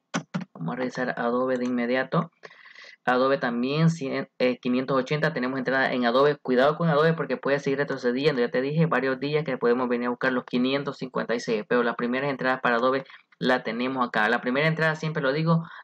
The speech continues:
despacio, no de un solo. Lo vamos lento, poquito a poquito, no metamos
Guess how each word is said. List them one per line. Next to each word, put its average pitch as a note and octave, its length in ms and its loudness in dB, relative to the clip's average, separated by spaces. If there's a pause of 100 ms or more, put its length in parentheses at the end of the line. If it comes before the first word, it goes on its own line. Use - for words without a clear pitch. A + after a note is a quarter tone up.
despacio, B2 640 0
no A#2+ 160 -2
de C3 100 2
un C3+ 160 0
solo. A2+ 440 2
Lo A2 100 4
vamos C#3 460 0
lento, D#3 720 2 (260)
poquito - 400 -4
a C#3 80 2
poquito, B2+ 360 -4
no B2 120 -2
metamos B2+ 380 -2